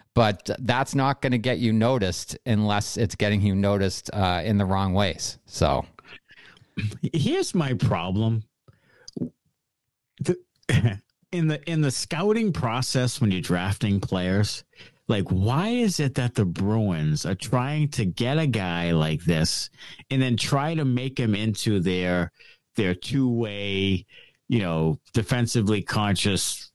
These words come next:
Speaker 2: player? You know, they know, why don't they know this going in, that a guy like Lysell, Brett Harrison,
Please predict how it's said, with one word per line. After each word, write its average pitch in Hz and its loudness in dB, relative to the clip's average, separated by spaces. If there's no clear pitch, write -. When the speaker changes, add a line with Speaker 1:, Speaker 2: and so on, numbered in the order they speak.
Speaker 2:
player? 95 2
You 139 0
know, 110 2
they 123 -2
know, 139 0
why 139 0
don't 254 0
they 156 -2
know 127 2
this 113 -2
going 107 2
in, 76 -2
that 110 4
a 107 2
guy 107 -4
like 104 2
Lysell, 92 0
Brett 104 0
Harrison, 92 0